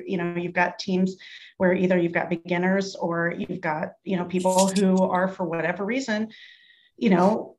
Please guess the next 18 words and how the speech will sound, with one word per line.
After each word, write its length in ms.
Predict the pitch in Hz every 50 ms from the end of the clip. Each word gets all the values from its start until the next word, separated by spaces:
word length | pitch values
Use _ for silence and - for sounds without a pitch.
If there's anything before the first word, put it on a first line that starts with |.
| -
going 220 | - 190 190 185 190
to 60 | 196
be 120 | 202 196
in 120 | 202 208 196
D 180 | 202 220 240
for 180 | 233 - - 165
a 60 | 156
while, 600 | 151 139 143 147 156 160 180 202 214 - - - -
um, 300 | 165 165 156 151 160 165
if 220 | - 175 175 180 185
not 260 | 170 160 156 - - - _ _ _ -
always, 560 | - 170 208 240 220 - - 214 220 - - 220 - -
you 80 | 202
know, 360 | 180 160 156 185 202 185 - -
for 160 | - - 196 185
whatever 280 | 185 185 196 196 202
reason. 520 | 190 214 240 262 202 175 170 170 170 170 -
Um, 460 | 180 180 170 165 160 165 165 185 196